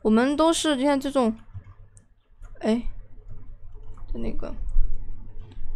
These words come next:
是吧？都是，就是比较细微的一个起伏，是那种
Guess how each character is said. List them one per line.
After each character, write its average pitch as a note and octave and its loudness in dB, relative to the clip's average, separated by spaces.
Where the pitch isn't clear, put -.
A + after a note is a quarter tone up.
是 - -6
吧？ B3+ 6
都 D4+ 4
是， D#4+ 4
就 D#4 0
是 D#4 2
比 A#3 -2
较 C#4+ 10
细 E4 4
微 D#4 10
的 C#4+ 10
一 A#3+ 6
个 C#4+ 6
起 - 0
伏， A3 4
是 D4 4
那 D4+ 6
种 A#3+ 8